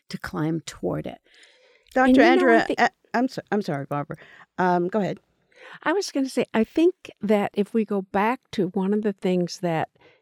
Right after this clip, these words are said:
Speaker 2: keeps people is I sometimes don't think that people know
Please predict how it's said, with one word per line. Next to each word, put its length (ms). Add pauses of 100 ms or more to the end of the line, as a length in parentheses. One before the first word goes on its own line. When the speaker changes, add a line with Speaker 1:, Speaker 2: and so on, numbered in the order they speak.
(140)
Speaker 2:
keeps 420
people 520
is 200
I 180
sometimes 560
don't 440
think 200
that 160
people 360
know 760